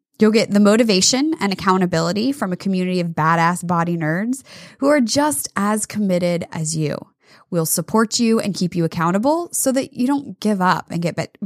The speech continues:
get stuck back at square one. Can we just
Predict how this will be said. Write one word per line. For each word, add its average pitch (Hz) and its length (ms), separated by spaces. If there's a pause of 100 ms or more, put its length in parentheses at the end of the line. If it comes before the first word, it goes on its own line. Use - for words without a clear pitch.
get - 300
stuck - 500
back 156 260
at - 100
square 139 280
one. - 320 (600)
Can 214 140
we 214 80
just 208 240